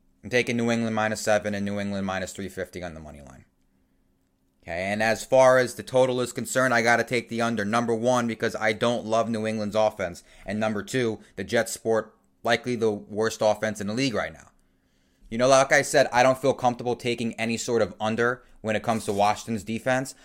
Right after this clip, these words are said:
I don't like taking the over when it comes to the Jets' offense. I can't, 'cause I don't trust them to score points. I don't trust the Patriots to score too many points either. I think this is a, I could see this game being like a twenty-one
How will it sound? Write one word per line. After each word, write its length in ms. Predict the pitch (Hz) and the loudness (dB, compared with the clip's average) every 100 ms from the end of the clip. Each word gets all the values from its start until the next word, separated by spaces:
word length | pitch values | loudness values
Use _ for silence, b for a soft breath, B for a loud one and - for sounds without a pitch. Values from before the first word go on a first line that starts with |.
| b | b
I 140 | 110 123 | -2 -2
don't 140 | 127 | 2
like 200 | 127 - | 0 0
taking 320 | 127 120 117 | -4 -4 -4
the 120 | 113 | -4
over 440 | 107 113 101 92 B B | 2 2 2 -2 B B
when 160 | 101 101 | -8 -6
it 80 | 98 | -4
comes 240 | 107 101 | -4 -4
to 100 | 107 | -8
the 120 | 95 | -8
Jets' 460 | 78 104 92 - - - | -4 -4 -2 -8 -12 -8
offense. 480 | 92 78 - - - _ _ _ _ | -8 -8 -14 -20 -20 _ _ _ _
I 120 | 104 | -4
can't, 340 | 104 113 82 - | 0 -2 -2 -2
'cause 100 | 110 | 2
I 80 | |
don't 140 | 117 120 | 2 2
trust 260 | 127 123 | 2 2
them 120 | 123 113 | 0 -4
to 60 | |
score 260 | - 113 98 | -2 -2 -2
points. 360 | 107 104 98 B B - | -2 -2 -4 B B -2
I 100 | 117 | 0
don't 160 | 120 | 0
trust 260 | 120 120 - | 0 -2 -2
the 60 | 101 | -4
Patriots 460 | 120 123 131 117 | -2 -2 -4 -8
to 60 | 110 | -10
score 240 | - 117 | -4 -4
too 160 | - 120 | -2 -4
many 160 | 113 | -4
points 340 | 104 113 107 104 | -4 -6 -6 -6
either. 320 | 110 107 101 B B B | -4 -2 -4 B B B
I 180 | 113 120 | -2 -2
think 340 | - 127 113 | -2 -6 -4
this 240 | 120 113 120 | -6 -6 -6
is 220 | 113 104 | -8 -6
a, 480 | 110 107 104 104 101 - | -4 -2 -4 -6 -10 -8
I 120 | 117 | -8
could 160 | 117 120 | -8 -8
see 180 | - 123 | -6 -6
this 180 | 117 | -6
game 320 | - 117 110 104 | -6 -8 -6 -6
being 260 | 107 104 | -6 -4
like 200 | 98 90 | -4 -6
a 100 | 92 | -10
twenty-one 1160 | - - - 123 123 123 117 113 110 107 110 | -14 -16 -4 -2 0 -2 0 0 0 -2 -6